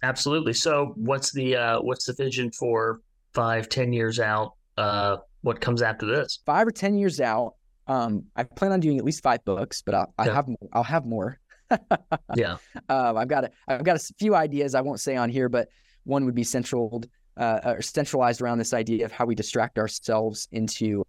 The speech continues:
Speaker 2: um, you know, we distract ourselves from actually being happy. Um, <laughs> and many will be about business and sales and recruiting and, and leading good teams and, and how to, you know, start podcasts and YouTube channels and, um, a book about, um,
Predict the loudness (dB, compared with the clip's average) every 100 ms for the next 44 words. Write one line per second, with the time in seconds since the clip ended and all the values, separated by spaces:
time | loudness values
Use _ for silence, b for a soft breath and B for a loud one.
0 | -4 -2 -2 -2 -6 _ _ _ -4 -4
1 | -2 -2 0 0 2 0 0 0 -2 -4
2 | -6 -4 -6 -8 _ _ -4 -2 -2 -2
3 | 0 -2 -2 0 0 -4 b b b 0
4 | 2 2 0 -2 -4 -8 -6 -4 -4 0
5 | 2 2 2 0 0 0 0 0 -2 -2
6 | -4 -4 -4 -6 0 0 0 -4 -8 -4
7 | -4 -4 -4 -6 -4 -4 -2 -2 0 0
8 | -2 -4 -12 -6 -4 -2 -2 -4 -6 -6
9 | -6 -2 0 -2 -8 _ -10 -4 -2 -2
10 | -6 -4 0 0 -2 -6 -4 -4 -4 -4
11 | -6 -6 -4 -4 -6 -8 -8 -10 b b
12 | b -6 -4 -2 -4 -4 -2 0 0 0
13 | -2 -8 -6 -4 -4